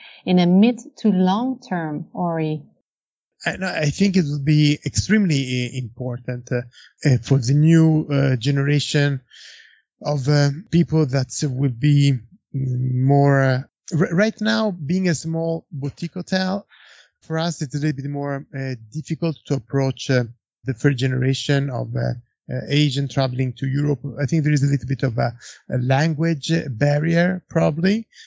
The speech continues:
Speaker 2: And so they
Speaker 1: Mm-hmm.
Speaker 2: prefer to travel, uh, in groups, so they prefer to travel to hotels where they would feel that the mentality,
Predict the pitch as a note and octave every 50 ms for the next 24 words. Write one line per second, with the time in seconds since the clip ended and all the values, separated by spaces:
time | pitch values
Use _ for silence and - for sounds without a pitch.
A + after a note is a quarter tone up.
0 | _ _ _ - D3 C#3+ C#3 C#3 C3 - - C#3 C3 A#2+ - F3+ E3+ C#3 B2+ D#3
1 | E3+ D3 C#3 C3 - - B2 - - D3 C#3+ C#3+ C3 C#3+ C#3 C3+ C3+ C3 B2 -
2 | _ _ _ _ - C3+ C3+ C#3 - D3 C#3+ C#3+ C3 C3 E3 G3+ G#3 G#3 F3+ -
3 | - C#3+ C3 C3 - C3+ - - C#3 B2+ - - B2+ - - C#3 C#3 C3 C3+ C3
4 | B2 - - C3+ B2+ - - C#3 C3+ C3 C3 B2+ - - - - _ - - -
5 | - _ _ - C#3+ C#3+ C3+ C#3 C#3 B2 C#3 C3 - _ - D3 C#3 C3+ C3+ C3+
6 | B2+ - _ _ _ _ _ A2+ C#3 C3 - - A#2 B2+ C3+ C3+ C#3 C3+ B2+ -
7 | C#3+ C#3+ C#3 D3 C#3 - - D3 C#3+ C#3 C3+